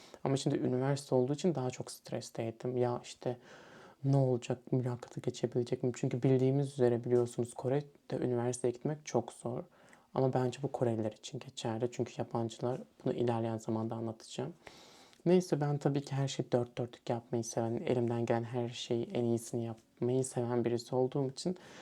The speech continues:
ben mülakata hazırlanıyorum. Ee, ilk önce şey oldu, bunları da size anlatıyorum <laughs> ki hepiniz bilin ki bunlarla da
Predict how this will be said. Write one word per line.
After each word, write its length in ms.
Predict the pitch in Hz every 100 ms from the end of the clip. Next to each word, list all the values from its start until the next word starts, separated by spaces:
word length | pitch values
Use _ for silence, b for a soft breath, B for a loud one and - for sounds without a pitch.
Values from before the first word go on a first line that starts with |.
| B B
ben 140 | 160
mülakata 500 | 151 139 131 - 165
hazırlanıyorum. 800 | 143 139 131 131 123 113 110 147 - B B B B B _ _ _ _ 170 - 147 - -
Ee, 280 | 147 135 -
ilk 220 | 165 156
önce 160 | 151
şey 280 | 180 - 143
oldu, 280 | 117 113 117 127
bunları 200 | 120 120
da 80 |
size 200 | 117 -
anlatıyorum 680 | 113 113 113 - 117 139 220 - B
<laughs> 160 | B -
ki 200 | 160 190 _ B B B B
hepiniz 540 | 143 139 135 147 -
bilin 260 | 127 131 147
ki 300 | - 165 175
bunlarla 540 | 139 123 117 113 120 117
da 180 | 160